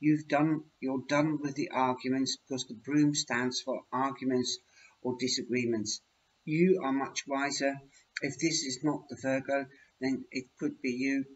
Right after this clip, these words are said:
advising you to be the hermit, to take time out, to meditate or sit quietly and evaluate the situation. What is your choice? Do you want competition? Do you want to cut away from the competition?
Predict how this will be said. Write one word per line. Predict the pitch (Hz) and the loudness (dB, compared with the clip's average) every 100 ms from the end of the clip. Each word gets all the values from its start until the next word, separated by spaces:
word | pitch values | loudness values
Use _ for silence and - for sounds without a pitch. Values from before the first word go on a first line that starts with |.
| _ 127 | _ -10
advising | 123 135 135 135 131 123 | -6 -2 0 0 -2 -2
you | 120 127 127 - _ - | 2 2 0 -6 _ -14
to | - | -4
be | 151 165 | 0 2
the | 165 | 2
hermit, | 156 147 147 139 - - | 2 2 0 -4 -8 -12
to | - | -8
take | - 143 147 | -2 -2 -2
time | 139 131 127 - | 0 0 0 -2
out, | 131 131 - - - - - | -2 -2 -6 -16 -20 -16 -6
to | |
meditate | 135 151 151 147 143 143 | 2 2 2 0 0 0
or | 127 | 0
sit | - 131 - | -2 -2 -6
quietly | 139 131 131 120 127 123 | -2 0 0 -2 -2 0
and | 131 | 0
evaluate | 123 123 127 131 123 127 123 | 0 0 0 2 2 0 0
the | - | -6
situation. | - 117 - 117 117 - 110 107 _ _ - - - - | -6 -6 -4 0 0 0 -6 -10 _ _ -16 -16 -18 -12
What | 135 139 | -10 -10
is | - 131 143 | -8 -6 -4
your | 135 | -6
choice? | 127 147 127 104 - - | -6 -2 -2 -2 -6 -6
Do | 113 | -4
you | 117 | -2
want | 120 131 - | 0 -2 -4
competition? | 139 131 - 135 - 147 | -6 -6 -10 -8 -4 -4
Do | 147 113 | -4 -4
you | |
want | 110 104 | -4 -6
to | |
cut | - 104 | -10 -12
away | 127 127 139 | -4 0 0
from | 147 147 | 0 -4
the | 135 | -2
competition? | 143 135 131 - 131 139 139 | -4 -6 -6 -6 -6 -6 -8